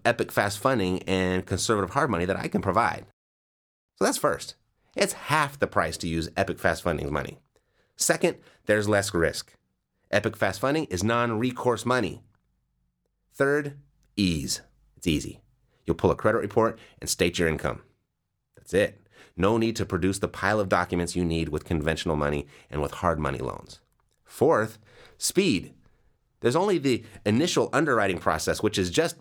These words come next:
seven to ten days. Then it really gets speedy. 'Cause once you've got your funds, you've got them. You don't need to, uh, permission to use them. You don't have, and after you do use them, you don't have to go back and, and file for them again.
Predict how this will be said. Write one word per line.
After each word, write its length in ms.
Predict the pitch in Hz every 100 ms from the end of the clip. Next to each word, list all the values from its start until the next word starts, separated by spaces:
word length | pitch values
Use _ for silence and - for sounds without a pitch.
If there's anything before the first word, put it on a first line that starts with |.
| -
seven 340 | - 131 139
to 60 | 107
ten 260 | - 120 98
days. 440 | 127 135 - - -
Then 480 | - 226 175 131 - - _
it 140 | 151 156
really 320 | 123 208 233
gets 160 | 139 -
speedy. 460 | - 90 76 - - - -
'Cause 160 | 117
once 200 | 120 185
you've 180 | 160 98
got 280 | - 123 -
your 80 | 185
funds, 420 | 185 208 233 233 - - - -
you've 360 | 120 139 110
got 340 | 95 127 147 101
them. 340 | 92 71 69 -
You 120 | 101
don't 180 | 139 151
need 260 | 127 139 139
to, 140 | 127 123 -
uh, 280 | 117 110 98
permission 420 | 117 123 139 123
to 100 | 120
use 360 | 101 123 143 104
them. 340 | 80 62 - -
You 80 |
don't 120 | 139 131
have, 220 | 143 143 - -
and 140 | 113
after 180 | 123 123
you 100 | 117
do 100 | 131
use 200 | 156 127
them, 140 | 127
you 80 | 135
don't 60 | 135
have 80 | 127
to 80 |
go 100 | 123
back 260 | 123 127 131
and, 160 | 120 110 - 117
and 300 | 117 113 101
file 340 | 101 131 139
for 200 | 127 131
them 180 | 120 117
again. 480 | 107 113 127 80 -